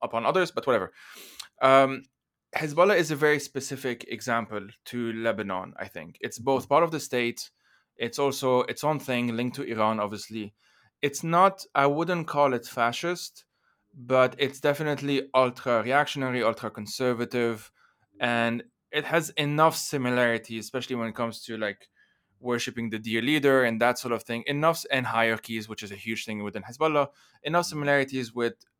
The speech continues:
Speaker 1: quote-unquote traditional fascism that at the very least it should be concerning.
Speaker 2: Okay.
Speaker 1: And there were lots of calls in kind of the early days, I would say, first week, first two weeks, which honestly felt like a year, but it was really just a week or two in the beginning,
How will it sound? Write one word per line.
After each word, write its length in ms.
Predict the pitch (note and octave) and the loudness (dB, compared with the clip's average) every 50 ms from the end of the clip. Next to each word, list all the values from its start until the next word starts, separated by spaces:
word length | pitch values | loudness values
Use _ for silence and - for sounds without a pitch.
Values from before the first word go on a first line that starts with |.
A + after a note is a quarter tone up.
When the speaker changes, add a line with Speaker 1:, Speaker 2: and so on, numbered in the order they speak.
| _ _ _ | _ _ _
Speaker 1:
quote-unquote 500 | - - C#3 C3+ C#3 B2+ B2 B2+ B2 A#2 | -4 -2 -2 0 -2 -4 -4 -6 -6 -6
traditional 440 | - B2+ A#2+ B2+ B2 - C3 A#2+ G#2+ | -6 -4 -4 -4 -4 -4 -6 -6 -6
fascism 580 | - - A#2 A2 - - A2 G2+ A2+ A2 A2 | -2 -2 -2 -2 -2 -4 -6 -6 -4 -4 -4
that 120 | G2+ G#2+ - - | -4 -6 -6 -6
at 80 | A#2 G#2+ | -8 -6
the 80 | A#2 | -4
very 240 | A2 B2+ B2+ B2 A#2 | -2 0 0 0 0
least 280 | A2+ A2+ A2 G#2+ - - | 0 -4 -6 -6 -8 -12
it 100 | G#2+ G2+ | -12 -12
should 220 | - - G#2 G2 | -12 -12 -12 -10
be 80 | G#2 G2 | -10 -12
concerning. 720 | _ - G2+ F#2+ - - A#2 G#2+ G2 F#2 F2 F#2 G#2+ A2+ _ _ _ _ - - - - - - | _ -10 -12 -12 -10 -6 -4 -4 -4 -4 -8 -12 -18 -20 _ _ _ _ -20 -20 -20 -20 -20 -20
Speaker 2:
Okay. 120 | - - - - - | -20 -20 -14 -4 0
Speaker 1:
And 320 | C#3+ C#3+ C#3+ C#3+ C#3 - - _ _ _ _ _ _ _ _ _ _ _ _ _ _ _ _ - | 2 4 4 2 0 -4 -14 _ _ _ _ _ _ _ _ _ _ _ _ _ _ _ _ -2
there 140 | C#3+ D#3 D#3 | 2 4 6
were 180 | E3 F#3+ G3+ | 6 6 6
lots 280 | E3+ D3 C#3+ D#3 D#3 - | 8 8 8 8 8 4
of 140 | F#3 - - | -4 -2 0
calls 440 | - B2 A2 A2+ A2+ A#2 A2+ A#2+ | 2 4 4 6 4 2 0 -6
in 400 | - G#2 A#2+ A#2 A#2+ A#2 A2+ A2+ - - | -8 -8 -6 -4 -4 -6 -6 -8 -8 -2
kind 160 | - C#3 C#3 | -2 0 0
of 80 | C3+ B2+ | 0 0
the 80 | C3 | 0
early 300 | G#2 B2 C3 C3 B2+ B2+ | 2 2 2 2 2 2
days, 600 | B2+ B2+ A2 A2 A2+ B2 B2 A#2+ A#2+ - - - _ - | 0 2 2 2 0 -2 -4 -6 -8 -10 -10 -14 _ -6
I 100 | - A2 | -4 -2
would 200 | A2 A2+ A2+ A2 | -2 -2 -4 -8
say, 280 | - - A2 A2 A2 G#2+ | -6 -4 -2 -2 -2 -2
first 380 | G#2+ - - C3+ C#3 C#3 - - | -4 -4 -4 -4 -4 -4 -8 -8
week, 300 | B2+ B2+ B2+ B2 A#2+ B2 | -4 -2 0 0 -2 -4
first 340 | - - C3+ C3 C3 C3 | -2 -2 -2 -2 -2 -6
two 140 | - - C3+ | -8 -6 -6
weeks, 500 | B2 A2+ A#2+ A#2 A#2 A2+ - - - - | -4 -4 -4 -6 -6 -8 -10 -12 -12 -12
which 200 | - A2 G#2 - | -10 -10 -4 -2
honestly 320 | A2+ C3 C3+ B2 - B2+ A#2+ | -2 0 -2 -2 -6 -8 -4
felt 240 | - A#2+ A#2 - | -2 -2 -2 0
like 180 | A2+ G#2 G2+ G#2 | 0 -4 -4 -4
a 100 | G#2+ G#2 G#2 G#2+ | -8 -10 -6 -4
year, 260 | G#2+ G2+ G2 G#2 G2+ - | -2 -2 -2 -4 -6 -6
but 200 | - G#2+ G#2 G2+ - - | -4 -4 -4 -4 -4 -10
it 160 | - - - | -12 -8 -2
was 240 | D#3 D#3 D3 C3 - | 0 0 0 0 -2
really 180 | B2 A#2+ G#2+ G#2 | -6 -4 -4 -6
just 200 | G#2 A2 - - | -8 -8 -10 -8
a 40 | |
week 200 | G#2+ A#2 B2+ C3 | -8 -8 -6 -6
or 80 | A2+ G#2 | -8 -8
two 160 | - - A2 | -8 -8 -10
in 80 | G2+ G2+ | -10 -10
the 40 | G2+ | -8
beginning, 460 | F#2+ A2 A#2+ A#2+ A2+ G#2 G2+ G#2+ | -8 -6 -4 -4 -4 -4 -6 -6